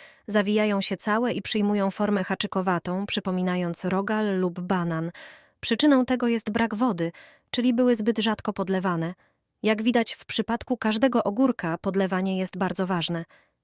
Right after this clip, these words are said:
Jeśli zjadasz warzywa przede wszystkim na surowo,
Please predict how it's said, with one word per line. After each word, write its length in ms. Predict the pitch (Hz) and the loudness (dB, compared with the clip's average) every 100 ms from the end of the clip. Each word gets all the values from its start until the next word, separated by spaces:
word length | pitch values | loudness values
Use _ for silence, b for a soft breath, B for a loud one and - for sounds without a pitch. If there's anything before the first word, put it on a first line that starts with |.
| _ - | _ -2
Jeśli 300 | 214 208 233 | 0 0 0
zjadasz 340 | 214 220 208 196 | 2 2 2 0
warzywa 380 | 190 220 226 | 0 0 0
przede 280 | 202 214 196 | 0 0 -2
wszystkim 440 | - 214 - 214 190 | -2 -2 0 0 2
na 120 | 185 | 0
surowo, 500 | 226 254 226 175 | 0 0 0 0